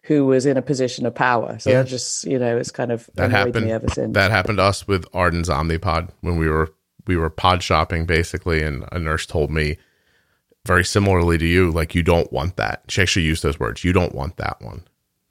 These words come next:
Speaker 2: I said, "Why not?" And she just rattled off a bunch of stuff that none of it ended up being true. And, uh, then they apologized to me
Speaker 1: Exactly.
Speaker 2: a couple
Speaker 1: And you
Speaker 2: years
Speaker 1: don't
Speaker 2: later.
Speaker 1: know,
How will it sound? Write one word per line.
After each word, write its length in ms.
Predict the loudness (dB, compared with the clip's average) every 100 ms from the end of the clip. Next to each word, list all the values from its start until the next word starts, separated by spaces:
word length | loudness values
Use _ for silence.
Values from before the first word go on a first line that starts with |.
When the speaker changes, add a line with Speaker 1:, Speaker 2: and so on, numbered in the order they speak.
| -10
Speaker 2:
I 60 |
said, 260 | -4 -4 -2
"Why 200 | 0 0
not?" 340 | 2 0 -2 -8
And 120 | -8
she 140 | -6
just 180 | -2 -4
rattled 400 | 0 2 4 4
off 240 | 4 2 0
a 60 |
bunch 380 | -4 -2 -2 -4
of 80 | -8
stuff 440 | -2 0 -2 -6 _ _ _ _ _ _
that 320 | 0 2 2 0
none 320 | 2 4 2
of 140 | 2
it 80 | 2
ended 260 | 2 2 0
up 140 | 0
being 180 | -2 -2
true. 300 | -2 -6 -6 _ _ _ _ _ _ _
And, 400 | -10 -8 -8 -10
uh, 300 | -12 -12 -10 -12 _ _ _
then 240 | -8 -6 -4
they 120 | -2
apologized 540 | -2 0 -2 -2 -6 -8
to 80 | -6
me 120 | -4
Speaker 1:
Exactly. 100 | -4
Speaker 2:
a 20 | -4 -2
couple 60 |
Speaker 1:
And 80 | 0
you 60 | 2
Speaker 2:
years 80 |
Speaker 1:
don't 100 | 4
Speaker 2:
later. 120 | 2 2
Speaker 1:
know, 200 | 2